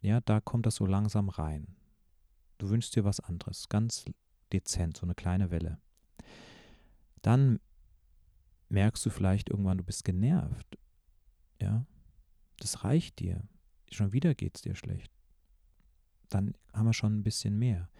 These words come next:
Und vielleicht hast du irgendwann einfach die Schnauze voll von diesem Zustand.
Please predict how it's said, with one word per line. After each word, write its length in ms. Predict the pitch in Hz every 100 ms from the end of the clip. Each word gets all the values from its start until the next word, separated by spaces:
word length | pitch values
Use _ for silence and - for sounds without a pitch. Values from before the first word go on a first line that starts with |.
| - - -
Und 360 | - 107 104 - _ _ _ _
vielleicht 460 | - 101 104 135 -
hast 180 | -
du 40 | -
irgendwann 340 | 123 135 127 -
einfach 300 | 110 104 117
die 140 | 107
Schnauze 420 | - 98 98 -
voll 300 | 101 - 220
von 160 | 240 208
diesem 240 | 147 135
Zustand. 580 | - 101 - - 87 -